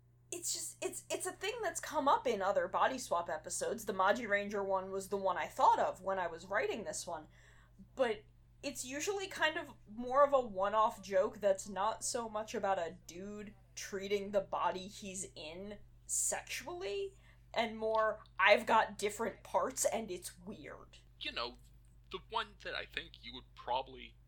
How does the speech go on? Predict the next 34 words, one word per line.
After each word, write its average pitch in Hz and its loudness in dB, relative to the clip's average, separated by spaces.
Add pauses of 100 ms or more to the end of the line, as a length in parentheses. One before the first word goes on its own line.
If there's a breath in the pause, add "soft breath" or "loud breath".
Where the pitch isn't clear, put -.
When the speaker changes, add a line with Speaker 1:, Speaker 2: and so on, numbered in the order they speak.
(460)
Speaker 2:
honestly, 202 -2
in 165 -6
a 110 -6
body 147 2
swap 156 -4
situation, 165 -10
would - -20
probably 170 -18
be 175 -18 (320)
more 147 -6
prescient. 110 -2
It's 104 -10
like, 107 -6 (580 soft breath)
okay, 123 0 (280)
this - -8
is 104 -6 (720)
a 95 -8 (100)
very 120 -4 (200)
different 107 -4
kind 90 -4
of, - -14 (240)
like, 73 -4 (420)
just - -2
some 107 -10
stuff - -6
is 113 -8
different 110 -4
now. 82 -4 (680 soft breath)
Also, 117 0 (240)
ooh, 147 -18 (320)
what 117 -4
if 123 -6
I, 117 4
like, 95 -4